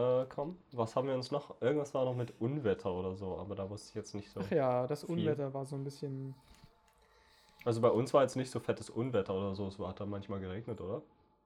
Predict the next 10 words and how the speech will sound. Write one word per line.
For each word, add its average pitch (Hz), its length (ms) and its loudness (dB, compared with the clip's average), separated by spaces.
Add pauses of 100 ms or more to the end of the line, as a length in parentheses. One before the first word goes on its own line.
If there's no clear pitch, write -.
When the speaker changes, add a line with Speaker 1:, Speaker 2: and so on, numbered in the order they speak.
(640)
Speaker 2:
Nee, 147 260 0
aber 151 200 6
an 147 100 2
der 147 120 4
Elbe 156 240 6
sieht 139 200 -2
man's 127 180 -4
so, 135 100 0
dass 127 180 0
es 131 240 -8